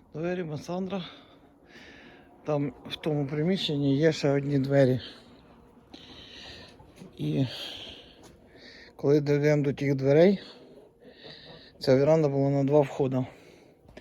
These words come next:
Тут засипеться і буде заливатися бетоном все. І цей вход поки закриється, поки тут сохнуть буде.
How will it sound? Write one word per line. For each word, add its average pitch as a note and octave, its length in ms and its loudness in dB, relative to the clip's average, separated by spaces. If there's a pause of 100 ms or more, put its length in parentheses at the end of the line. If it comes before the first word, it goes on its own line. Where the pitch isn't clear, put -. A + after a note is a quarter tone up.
(760)
Тут D#3 320 -4 (2000)
засипеться D3+ 840 -2 (100)
і D3 300 -4 (120)
буде D3 300 -6
заливатися C#3 640 -2
бетоном F3 640 -4 (640)
все. A#3 340 -8 (1200)
І D3+ 100 -8
цей E3 280 0
вход F#3+ 340 -2
поки E3+ 280 0
закриється, C#3+ 560 0
поки C3+ 260 4
тут C3+ 200 -4
сохнуть D3 420 -4
буде. C3+ 400 2